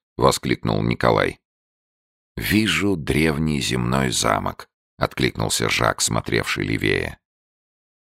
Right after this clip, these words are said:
Сооружение, на которое указывал Жак, и вправду наводило мысль о замке, вздымавшем угрюмые башни над кронами густого парка.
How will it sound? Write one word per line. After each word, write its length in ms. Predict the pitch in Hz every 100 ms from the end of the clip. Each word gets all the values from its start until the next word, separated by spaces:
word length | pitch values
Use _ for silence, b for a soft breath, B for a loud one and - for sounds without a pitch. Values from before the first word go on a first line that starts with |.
| _ _ _
Сооружение, 760 | - 95 85 82 76 87 80 67
на 120 | 67
которое 380 | 65 - 65 64
указывал 600 | 64 65 60 58 60 58
Жак, 380 | 57 76 85 -
и 60 | 67
вправду 640 | - - 65 52 - 52
наводило 480 | 53 53 52 53 52
мысль 460 | 58 69 - 57
о 100 | 57
замке, 600 | 53 - 67 53 - 50
вздымавшем 720 | - - 65 62 53 - 55 52
угрюмые 520 | 50 53 53 52 50
башни 500 | 50 65 69 - 52
над 220 | 50 -
кронами 420 | - 58 60 57
густого 600 | 50 57 55 - 58 52
парка. 580 | 50 - 50 - 50 50